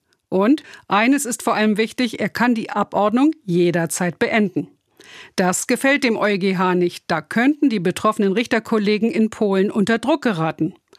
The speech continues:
Vor allem die Beendigung gegen den Willen sei für den Betreffenden wie eine Disziplinarstrafe. Nach den europäischen Verträgen müsse aber die Unabhängigkeit der Richter sichergestellt werden. Besonders fragwürdig finden die E-U-Richter, dass in Polen der Justizminister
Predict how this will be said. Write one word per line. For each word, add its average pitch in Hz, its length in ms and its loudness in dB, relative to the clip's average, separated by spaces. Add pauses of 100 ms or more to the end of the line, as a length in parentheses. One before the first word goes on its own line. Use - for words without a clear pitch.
(320)
Vor - 240 -2
allem 285 260 4
die 202 140 -2
Beendigung 185 720 0
gegen 269 300 4
den 180 260 2
Willen 214 380 2 (280)
sei 202 220 0
für 226 140 0
den 214 160 2
Betreffenden 226 640 0
wie 214 180 0
eine 180 280 2
Disziplinarstrafe. 185 1120 -2 (640)
Nach 185 200 2
den 180 160 2
europäischen 208 560 0
Verträgen 226 500 0
müsse 254 400 2
aber 226 300 0
die 165 160 -2
Unabhängigkeit 240 960 0
der 226 160 0
Richter 220 480 0
sichergestellt 208 840 -2
werden. 160 320 -6 (600)
Besonders 190 480 0
fragwürdig 240 640 -2
finden 226 320 2
die 214 240 0
E-U-Richter, 202 640 0
dass 165 220 -4
in 170 160 -4
Polen 214 400 0
der 196 140 0
Justizminister 220 960 0